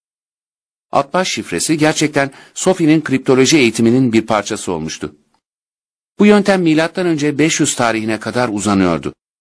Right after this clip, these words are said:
ve artık derslerde temel rotasyonel değiştirme düzenine örnek olarak kullanılıyordu. Musevi kriptogramının sık sık kullanılan bir şekliydi. Yirmi iki harfli İbrani alfabesine dayanan basit bir yer değiştirme şifresiydi.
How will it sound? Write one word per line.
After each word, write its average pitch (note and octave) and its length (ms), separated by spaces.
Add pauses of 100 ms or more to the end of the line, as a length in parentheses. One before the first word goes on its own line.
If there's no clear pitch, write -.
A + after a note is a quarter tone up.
(220)
ve G3 160
artık A2+ 400
derslerde A2+ 540
temel A#2+ 340
rotasyonel A2+ 680
değiştirme G#2+ 540
düzenine G2 400
örnek F#2 320
olarak D#2+ 320
kullanılıyordu. E2 760 (500)
Musevi C#3+ 460
kriptogramının G#2+ 840
sık - 240
sık - 180
kullanılan A2 540
bir E2 60
şekliydi. E2 580 (680)
Yirmi D3+ 260
iki F3+ 220
harfli D3+ 360
İbrani B2+ 500
alfabesine G#2+ 600
dayanan A2 360
basit A#2 320
bir E3 100
yer B2 280
değiştirme E2+ 420
şifresiydi. D#2+ 600